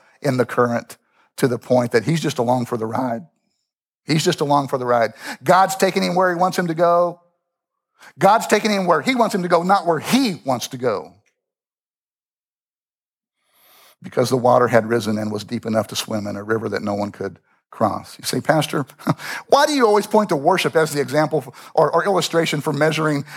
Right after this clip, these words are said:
our, our openness to God?" Yeah, why, why, why can't we measure spirit-filledness by, by serving? You can.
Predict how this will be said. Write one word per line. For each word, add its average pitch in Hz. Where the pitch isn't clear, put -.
our, 156
our 151
openness 160
to 135
God?" 120
Yeah, 185
why, 226
why, 262
why 254
can't 262
we 233
measure 214
spirit-filledness 208
by, 185
by 160
serving? 180
You 269
can. 226